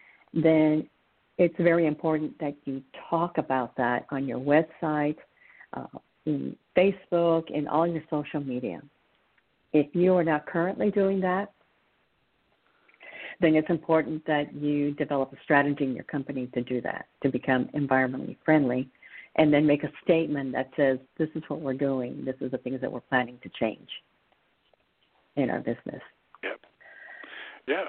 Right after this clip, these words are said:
Speaker 2: I agree.
Speaker 1: The other trend.
Speaker 2: Definitely.
Speaker 1: Go ahead.
Speaker 2: Hmm?
Speaker 1: Mm-hmm.
Speaker 2: No, go ahead.
Speaker 1: The other trend, the other trend is that, uh, our clients and our customers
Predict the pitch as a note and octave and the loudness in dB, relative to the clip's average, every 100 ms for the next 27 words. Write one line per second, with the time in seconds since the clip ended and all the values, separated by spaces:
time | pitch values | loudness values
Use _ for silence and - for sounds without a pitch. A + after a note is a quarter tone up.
0 | - D3 E3+ E3+ E3+ G#3 A3 - F3+ E3 | 0 2 6 6 6 6 2 0 0 -2
1 | E3 - - - - - - F3 E3+ - | -2 -2 -2 -10 -16 -18 0 0 0 -8
2 | _ E3+ - - - - _ _ - D#3 | _ -12 -12 -12 -12 -12 _ _ -18 -14
3 | - G3 C4+ D#4 - - - - - - | -6 -4 -4 -8 -14 -2 0 0 -2 -4
4 | - _ _ _ - G3+ A#3+ E4 D#4+ D4 | -4 _ _ _ 2 4 6 4 2 2
5 | D4 A#3 G#3+ G#3+ B3 - A3+ A3 A3 F#3 | 2 0 2 2 0 0 2 2 2 4
6 | F#3 F3+ F3 - - - - - F#3 E3+ | 4 4 0 -10 -20 -20 -20 2 4 4
7 | - _ _ - F3+ F3 E3+ E3 F3+ F3 | 2 _ _ -6 -2 0 0 0 -2 -4
8 | - F#3 G3 G#3 G3+ E3+ D3+ F#3 - F3+ | -2 -2 0 -2 -2 -2 -4 -6 -4 -2
9 | E3+ | -2